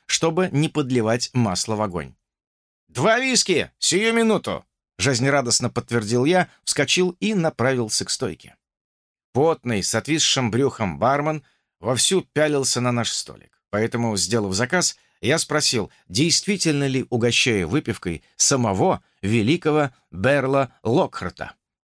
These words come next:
«Да, это он, Локхарт. Хотя насчет великого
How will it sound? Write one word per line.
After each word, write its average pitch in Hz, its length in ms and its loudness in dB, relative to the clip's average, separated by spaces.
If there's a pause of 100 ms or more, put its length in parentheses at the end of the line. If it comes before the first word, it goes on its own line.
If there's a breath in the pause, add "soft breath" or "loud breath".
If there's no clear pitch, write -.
(100)
«Да, 143 640 2
это 131 360 0
он, 131 460 2
Локхарт. 107 580 -2 (320)
Хотя 127 260 0
насчет 147 420 0
великого 190 640 2